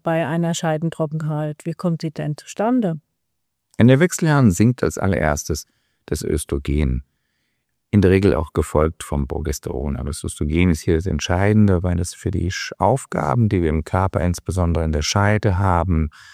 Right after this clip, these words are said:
Speaker 2: was die Vaginalschleimhaut angeht, mit der Durchblutung, der Elastizität, die kollagenen Fasern,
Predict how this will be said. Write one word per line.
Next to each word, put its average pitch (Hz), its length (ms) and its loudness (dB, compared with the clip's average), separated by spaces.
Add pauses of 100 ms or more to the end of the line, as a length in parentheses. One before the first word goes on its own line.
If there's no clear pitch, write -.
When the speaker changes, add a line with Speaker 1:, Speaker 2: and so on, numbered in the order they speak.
(220)
Speaker 2:
was - 80 -10
die 87 120 -6
Vaginalschleimhaut 78 1120 0
angeht, 78 720 -4
mit 78 140 0
der 76 100 -2
Durchblutung, 90 920 2
der 69 140 0
Elastizität, 87 1040 -2 (480)
die 104 60 -6
kollagenen 85 600 2
Fasern, 85 800 2